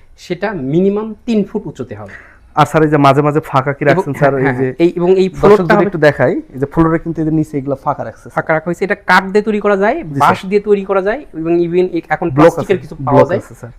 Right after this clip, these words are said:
Speaker 1: ব্লকগুলো, সেগুলো দিয়েও ইউজ করা যায়। এগুলো ফ্লোরে ইউজ করার জন্য আমি মনে করি যে সবচেয়ে সহজ হবে বাঁশ, এবং যদি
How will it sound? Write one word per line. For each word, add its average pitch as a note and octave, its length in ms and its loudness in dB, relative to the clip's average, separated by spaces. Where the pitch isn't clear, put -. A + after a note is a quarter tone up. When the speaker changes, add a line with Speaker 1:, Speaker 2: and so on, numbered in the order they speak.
Speaker 1:
ব্লকগুলো, C3+ 400 -6
সেগুলো F#3 380 2
দিয়েও F3+ 180 4
ইউজ D3+ 220 -6
করা E3 160 -6
যায়। A#3+ 100 -2
এগুলো E3+ 180 0
ফ্লোরে E3 280 0
ইউজ D3+ 160 -6
করার D#3 200 -2
জন্য D3+ 220 -6
আমি D#3 120 2
মনে E3 180 2
করি D#3 160 -2
যে D#3 160 -2
সবচেয়ে - 340 -10
সহজ E3 340 0
হবে D#3 140 -2
বাঁশ, C3 300 -4
এবং D3+ 400 0
যদি D3+ 260 -2